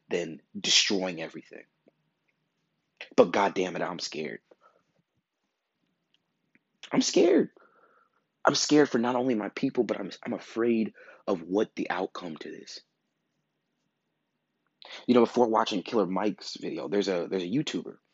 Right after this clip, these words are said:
that I'm, that I really enjoy. He's a sports YouTuber. His name is Urinating Tree. And I, and I enjoy his content so fucking much. And, but he made a, a, a video on the riots, and he said, you know, the crazy thing, and one of the things that really struck out to me was that he said,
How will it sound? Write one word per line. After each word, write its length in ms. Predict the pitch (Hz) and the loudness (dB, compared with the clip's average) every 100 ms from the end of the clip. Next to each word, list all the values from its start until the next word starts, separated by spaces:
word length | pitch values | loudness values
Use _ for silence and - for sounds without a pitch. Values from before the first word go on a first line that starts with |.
| - - - | -20 -20 -4
that 80 | 101 | 0
I'm, 260 | 104 92 - | 0 -2 -2
that 100 | 110 | 0
I 40 | |
really 320 | 98 104 110 90 | 2 2 0 0
enjoy. 320 | 85 90 - | -4 -6 -6
He's 160 | 101 98 | -8 -8
a 20 | |
sports 340 | - 123 - | 2 2 2
YouTuber. 380 | 117 - - - | -2 -10 -12 -10
His 100 | 90 | -8
name 120 | 92 | -8
is 80 | 87 | -4
Urinating 400 | 98 104 90 82 | 0 0 0 -6
Tree. 280 | - 82 - _ _ _ _ - | -8 -10 -10 _ _ _ _ -4
And 80 | 98 | 0
I, 60 | |
and 220 | 95 85 | 2 2
I 80 | 95 | 0
enjoy 400 | 101 95 135 131 | -2 0 4 4
his 160 | 101 - | 4 -6
content 340 | 98 92 85 - | -10 -10 -10 -6
so 340 | - 127 110 | 0 2 2
fucking 320 | 95 92 - | 0 -10 -12
much. 280 | - - - _ _ _ _ _ _ _ _ _ _ _ - | -18 -18 -20 _ _ _ _ _ _ _ _ _ _ _ 2
And, 160 | 117 123 | 4 6
but 100 | 131 | 6
he 160 | 202 | 8
made 200 | 220 190 | 8 10
a, 180 | 151 113 - - - | 8 6 0 -4 0
a, 60 | |
a 320 | 110 - 104 | 0 0 0
video 440 | 117 180 104 98 143 - | 4 4 4 2 -4 -6
on 220 | 92 92 | -4 -2
the 80 | 110 | 0
riots, 380 | 151 117 - | 2 0 -2
and 100 | 98 | -4
he 140 | 127 147 | -2 -2
said, 340 | - 120 101 - _ _ - | 2 4 2 -4 _ _ 2
you 100 | 143 | 4
know, 240 | 135 120 | 4 2
the 100 | 107 | -2
crazy 320 | - 151 175 165 | 2 2 2 0
thing, 180 | 135 110 | -2 2
and 240 | 110 101 | 2 2
one 80 | 147 | 0
of 60 | |
the 40 | 139 | 0
things 160 | 123 | 0
that 120 | 98 92 | 2 2
really 120 | 104 | 2
struck 260 | - 101 | 0 -2
out 140 | 107 101 | -2 -4
to 60 | |
me 120 | 87 90 | -6 -6
was 140 | 92 | -4
that 160 | 92 - | -6 -6
he 140 | - | -6
said, 380 | - 113 101 | -2 2 2